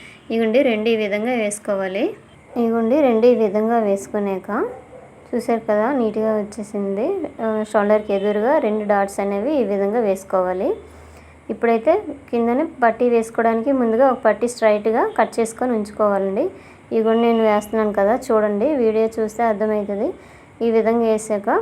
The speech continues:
మనం డాట్స్ వేసుకున్నాం కదండి, అక్కడైతే చిన్న ఇట్లా చిన్న పిల్టీలాగా వేసుకోవాలండి. అలాగైతే వెనక్కి తిప్పేటప్పుడు నీట్‌గా వస్తది. ఇగోండి రెండో దగ్గర కూడా ఇలాగే వేసుకోవాలి. చివరి వరకు కుట్టు వేసుకోవాలి. పైన ఒక రఫ్,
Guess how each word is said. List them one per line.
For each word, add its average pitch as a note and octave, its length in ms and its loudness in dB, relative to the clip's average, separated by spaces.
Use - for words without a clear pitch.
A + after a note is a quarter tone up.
మనం A#3+ 220 2
డాట్స్ A3 320 4
వేసుకున్నాం A3+ 480 0
కదండి, G3+ 460 2
అక్కడైతే A3 500 4
చిన్న A#3 320 0
ఇట్లా A3 300 0
చిన్న A3 380 -2
పిల్టీలాగా A3 520 -2
వేసుకోవాలండి. G3+ 760 0
అలాగైతే G#3+ 460 0
వెనక్కి A#3 380 2
తిప్పేటప్పుడు A#3 640 2
నీట్‌గా A#3 360 2
వస్తది. G#3 440 0
ఇగోండి G#3+ 320 0
రెండో G#3 360 2
దగ్గర G3+ 320 -2
కూడా A3+ 160 2
ఇలాగే G#3+ 320 2
వేసుకోవాలి. G3+ 680 -2
చివరి A#3 280 2
వరకు A3+ 280 4
కుట్టు A3 300 -4
వేసుకోవాలి. G#3 640 0
పైన G#3+ 360 4
ఒక A3 180 0
రఫ్, G3+ 220 0